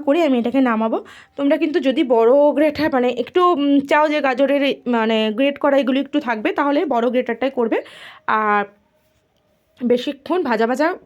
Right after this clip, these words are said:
মানে একদম ভাজা ভাজা করবে না। তো দেখো এখানে আমার একদম রেডি হয়ে গেছে গাজরের হালুয়া, কিন্তু অপূর্ব খেতে হয়েছিল, সত্যি খুব টেস্টি হয়েছিল। আর একটু ডেকোরেশন করে নিচ্ছি আমি এখানে। তোমরা এভাবে এই শীতকালটা করে দাও, বাচ্চা বড়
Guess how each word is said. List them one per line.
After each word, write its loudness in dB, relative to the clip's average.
মানে 2
একদম -2
ভাজা 0
ভাজা -2
করবে 0
না। -4
তো 2
দেখো -2
এখানে 0
আমার 0
একদম -2
রেডি 0
হয়ে 2
গেছে -2
গাজরের -2
হালুয়া, -2
কিন্তু -4
অপূর্ব 2
খেতে -2
হয়েছিল, -2
সত্যি -2
খুব 2
টেস্টি -2
হয়েছিল। 0
আর 2
একটু -4
ডেকোরেশন 0
করে 2
নিচ্ছি 0
আমি 2
এখানে। -2
তোমরা 4
এভাবে 2
এই 4
শীতকালটা 0
করে 4
দাও, 2
বাচ্চা -2
বড় -2